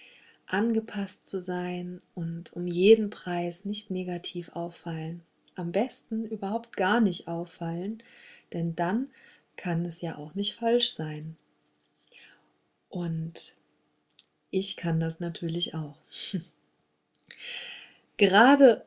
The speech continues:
eben erst hatte ich wieder eine Erkenntnis und ich weiß nicht zum wievielten Mal, dass ein Anteil von mir sehr schnell damit beschäftigt ist,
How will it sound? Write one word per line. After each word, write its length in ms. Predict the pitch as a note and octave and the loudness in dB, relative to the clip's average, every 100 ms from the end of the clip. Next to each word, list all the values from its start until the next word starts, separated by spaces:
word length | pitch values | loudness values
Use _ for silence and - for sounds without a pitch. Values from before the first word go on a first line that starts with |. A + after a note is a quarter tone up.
| - | 4
eben 300 | C4 A#3 G#3 | 6 8 8
erst 380 | G3 F#3+ G3+ | 8 4 2
hatte 220 | G3+ F#3 F#3+ | -2 0 0
ich 260 | G3 G3 | -2 -2
wieder 220 | G3 F#3+ | -4 -4
eine 280 | F3+ F#3 F#3+ | -2 -4 -4
Erkenntnis 880 | - F#3+ G#3 F#3+ G#3+ A3 G#3 A3 - | -8 -8 -4 -2 -4 -4 -4 -4 -6
und 160 | F3+ F#3 | -8 -8
ich 160 | F#3 | -6
weiß 300 | F3 G3 A3 | -2 -2 -2
nicht 180 | G#3 G3+ | -6 -6
zum 180 | E3+ D#3+ | -6 -2
wievielten 600 | F#3+ A#3 G3+ F3+ - E3 | -2 -2 -2 -4 -2 0
Mal, 420 | F3+ F3 G3 A3 - _ - - - - _ | 0 0 -4 -8 -12 _ -20 -20 -20 -20 _
dass 300 | - F3+ E3+ | -6 -6 -6
ein 300 | - G#3 B3 | -4 0 0
Anteil 420 | A3+ A3+ B3+ A#3 A3 | 2 2 4 2 0
von 300 | A3 G3+ G3 | 0 -2 2
mir 480 | G3 G3+ G3+ A3 - _ _ _ _ _ _ _ | 6 6 4 -4 -12 _ _ _ _ _ _ _
sehr 400 | - G3 A3 A#3+ | 2 12 12 12
schnell 580 | A#3+ - G3 F#3 F3 E3+ | 6 6 4 2 2 -2
damit 380 | E3+ F#3 G#3 G#3 | -2 0 -2 2
beschäftigt 680 | G3+ - F#3+ F#3+ - F3 - | 6 6 4 -2 -10 -10 -6
ist, 300 | E3+ E3+ | -6 -6